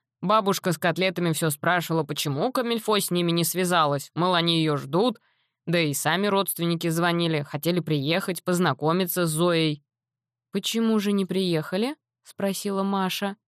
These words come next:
"Она отказалась. Говорит, не готова". "Но почему?" "Почему, почему? Ты же психолог",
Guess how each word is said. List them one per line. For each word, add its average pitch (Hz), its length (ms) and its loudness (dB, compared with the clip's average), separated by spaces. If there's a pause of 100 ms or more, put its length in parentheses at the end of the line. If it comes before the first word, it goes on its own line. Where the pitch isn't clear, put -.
(480)
"Она 160 340 2
отказалась. 175 680 0 (280)
Говорит, 175 560 2 (100)
не 175 180 0
готова". 160 600 2 (680)
"Но 190 280 4
почему?" 190 680 -2 (640)
"Почему, 151 640 0
почему? 165 640 0 (300)
Ты 381 220 4
же 185 120 0
психолог", 175 800 0